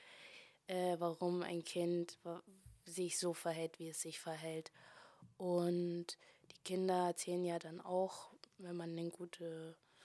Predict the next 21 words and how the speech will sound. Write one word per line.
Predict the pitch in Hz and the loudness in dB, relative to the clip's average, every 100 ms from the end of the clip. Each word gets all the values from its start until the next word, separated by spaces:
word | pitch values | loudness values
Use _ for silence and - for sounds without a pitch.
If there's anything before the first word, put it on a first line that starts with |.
| - - _ - | -20 -20 _ -14
ja, | 160 165 170 - _ _ - | -10 -8 -10 -16 _ _ -20
Beziehung | - - 190 196 196 - | -4 2 6 6 6 4
hat | 180 | 2
zu | - | 0
den | 196 196 | 0 0
Kindern | 190 196 190 | 2 2 0
zumindest | 190 196 196 190 196 190 - - - - - _ - | 0 -2 0 2 0 0 -6 -18 -20 -20 -20 _ -12
oder | 170 165 | -8 -6
einen | 165 | -6
guten | 165 175 170 | -6 -6 -6
Kontakt, | - 170 - 190 202 - - _ - - - | -8 -8 -2 -2 -2 -10 -20 _ -20 -20 -18
dann | 175 165 165 165 | -12 -10 -10 -10
erzählen | - - - 170 | -10 -8 -6 -6
die | 170 | -6
Kinder | - 175 | -6 -6
ja | 170 165 | -4 -6
auch | 143 175 - | -8 -8 -8
manchmal | 165 165 - 165 165 165 | -8 -8 -10 -12 -10 -8
sehr, | 170 165 | -6 -6
sehr | 160 170 | -6 -8
viel. | - - 190 202 | -6 2 4 4